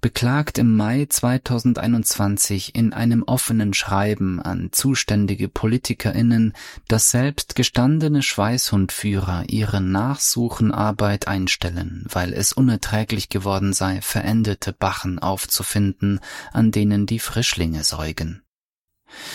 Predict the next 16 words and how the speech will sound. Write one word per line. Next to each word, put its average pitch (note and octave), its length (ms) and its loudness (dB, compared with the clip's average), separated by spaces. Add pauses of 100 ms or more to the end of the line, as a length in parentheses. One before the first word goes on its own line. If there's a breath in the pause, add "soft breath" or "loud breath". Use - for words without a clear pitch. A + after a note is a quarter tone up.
(200 loud breath)
Richtig G#2+ 500 0
ist - 300 -2
wohl, C#3 200 2
dass - 300 -4
klimatische A#2+ 720 0
Veränderungen F#2+ 840 -2
das F2 200 -4
Nahrungsangebot G2 1120 0
für G2+ 180 -2
Wildschweine F#2+ 580 0
verbessern G#2 720 -2 (320 loud breath)
und A#2+ 240 2
das B2+ 280 2
die B2 140 0
Reproduktion B2 960 0
begünstigt. - 880 -4